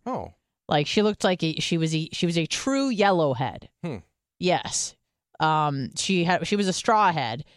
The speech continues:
Speaker 2: And it was strange 'cause she had brown hair when I had last seen her, and then all of a sudden she had yellow hair, and it was just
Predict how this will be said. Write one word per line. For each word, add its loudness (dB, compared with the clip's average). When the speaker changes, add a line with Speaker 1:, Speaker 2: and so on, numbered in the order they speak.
Speaker 2:
And 4
it 4
was 2
strange 4
'cause 0
she 2
had 2
brown 4
hair 2
when 2
I 4
had 0
last 0
seen -2
her, 0
and 0
then 2
all 6
of 0
a 0
sudden 2
she -2
had 0
yellow 4
hair, -2
and 0
it -2
was -4
just -6